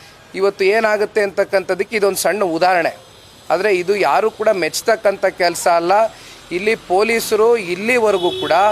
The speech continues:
ಐ ಪಿ ಎಲ್ನ ಇಷ್ಟು ಟೂರ್ನಮೆಂಟ್‌ಗಳು ನಡೆದಿದೆ, ಇಷ್ಟು ಮ್ಯಾಚ್‌ಗಳು ನಡೆದಿದೆ, ಸತತವಾಗಿ ಹದಿನೆಂಟು ವರ್ಷದಿಂದ ಐ ಪಿ ಎಲ್ ನಡ್ಕೊಂಡು ಬಂದಿದೆ.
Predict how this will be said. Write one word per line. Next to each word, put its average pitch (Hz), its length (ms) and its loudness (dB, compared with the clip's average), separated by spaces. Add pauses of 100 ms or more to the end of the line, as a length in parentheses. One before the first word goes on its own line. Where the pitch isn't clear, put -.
(520)
ಐ 185 140 0
ಪಿ 226 200 -6
ಎಲ್ನ 220 240 2
ಇಷ್ಟು 208 300 -2
ಟೂರ್ನಮೆಂಟ್‌ಗಳು 202 680 -2
ನಡೆದಿದೆ, 156 500 0
ಇಷ್ಟು 185 300 -4
ಮ್ಯಾಚ್‌ಗಳು 185 560 -2
ನಡೆದಿದೆ, 151 460 0
ಸತತವಾಗಿ 202 600 -2
ಹದಿನೆಂಟು 226 460 0
ವರ್ಷದಿಂದ 196 400 -4
ಐ 175 120 2
ಪಿ 185 120 -4
ಎಲ್ 180 120 -2
ನಡ್ಕೊಂಡು 156 360 -4
ಬಂದಿದೆ. 143 520 0